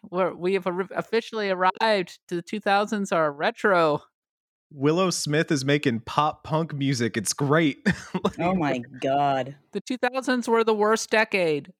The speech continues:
Speaker 1: I just wanna say this straight up front. What a horrible decade. Let's not be nostalgic for that decade.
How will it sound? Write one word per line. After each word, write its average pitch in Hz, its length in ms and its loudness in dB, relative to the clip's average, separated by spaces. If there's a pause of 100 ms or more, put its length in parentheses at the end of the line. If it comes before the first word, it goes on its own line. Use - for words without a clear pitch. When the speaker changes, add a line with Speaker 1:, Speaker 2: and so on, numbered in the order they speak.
Speaker 1:
I 190 160 0
just 208 220 -6
wanna 220 280 0
say 220 240 0
this 196 200 -2
straight 208 360 -4
up 202 160 -4
front. 202 380 -2
What 220 200 -4
a 220 80 0
horrible 214 420 0
decade. 208 480 -2
Let's 208 220 -4
not 240 220 0
be 233 120 -2
nostalgic 220 600 2
for 208 100 -2
that 196 220 2
decade. 202 600 0